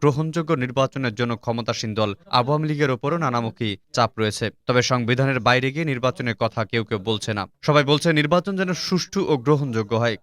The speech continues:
নির্বাচন কমিশন ও সুষ্ঠু নির্বাচনের জন্য যাবতীয় প্রস্তুতি নিচ্ছে। সূত্র মতে, বিএনপির একটি বড় অংশই চায় যে কোনোভাবে হোক দলের জন্য কিছুটা অনুকূল পরিবেশ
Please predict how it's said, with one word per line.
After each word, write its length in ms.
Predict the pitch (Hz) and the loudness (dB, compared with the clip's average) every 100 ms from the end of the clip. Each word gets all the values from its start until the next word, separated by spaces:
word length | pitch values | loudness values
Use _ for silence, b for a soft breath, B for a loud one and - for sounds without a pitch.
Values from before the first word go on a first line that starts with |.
| - | -6
নির্বাচন 400 | 120 120 123 120 | -2 0 0 -2
কমিশন 480 | 110 127 131 - 135 | -2 0 0 0 0
ও 140 | 113 110 - | -2 -4 -6
সুষ্ঠু 360 | - 151 - | 2 2 2
নির্বাচনের 520 | 123 131 143 143 151 131 | 0 4 2 2 -2 0
জন্য 180 | 151 | -2
যাবতীয় 400 | 156 135 120 120 | 0 0 0 -2
প্রস্তুতি 420 | 110 135 - 113 110 | -2 -4 -6 -6 -4
নিচ্ছে। 340 | 104 - 110 - - | -4 -4 -6 -6 -4
সূত্র 280 | 156 147 156 | -2 2 4
মতে, 300 | 151 147 165 | 4 2 2
বিএনপির 340 | 147 147 151 | 2 2 0
একটি 220 | 151 185 | 0 0
বড় 260 | 127 139 147 | 2 4 4
অংশই 480 | 147 143 135 170 170 | 2 0 0 -2 0
চায় 220 | 185 180 | 0 0
যে 160 | 127 | 0
কোনোভাবে 500 | 143 147 135 127 135 | 0 2 2 0 0
হোক 220 | 135 151 - | 0 0 -4
দলের 380 | 113 131 135 147 | -2 2 2 2
জন্য 240 | 127 123 120 | 0 -2 -2
কিছুটা 400 | 135 - 123 117 | -6 -4 -2 0
অনুকূল 400 | 135 151 160 170 | 0 0 0 -4
পরিবেশ 460 | 147 127 117 113 | -2 0 2 0